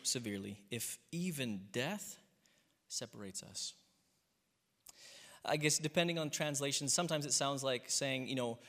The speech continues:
"Anything but death." Like, it, death will separate us, but,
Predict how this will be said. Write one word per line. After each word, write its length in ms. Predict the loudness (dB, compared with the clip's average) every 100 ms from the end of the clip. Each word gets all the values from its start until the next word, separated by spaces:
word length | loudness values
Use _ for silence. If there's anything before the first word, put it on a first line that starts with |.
| -2
"Anything 340 | 4 4 4 4
but 260 | 4 6
death." 220 | 4 4 4
Like, 100 | 0
it, 160 | 4
death 220 | 6 6
will 220 | 4 4 4
separate 420 | 2 0 0 2
us, 120 | 2
but, 540 | 4 2 2 -8 -20